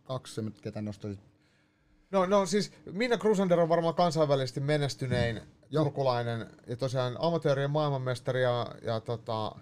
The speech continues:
Speaker 2: ottelee siis edelleen. Ja sit aiemmin,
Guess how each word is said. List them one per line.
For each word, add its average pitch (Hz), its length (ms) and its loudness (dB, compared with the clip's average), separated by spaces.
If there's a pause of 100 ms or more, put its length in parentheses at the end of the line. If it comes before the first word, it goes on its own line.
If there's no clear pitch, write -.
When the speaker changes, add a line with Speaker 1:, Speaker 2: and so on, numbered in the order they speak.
(300)
Speaker 2:
ottelee 143 380 2
siis 120 180 -6
edelleen. 143 580 2 (280)
Ja 131 80 -6
sit 147 180 -2 (160)
aiemmin, 156 720 2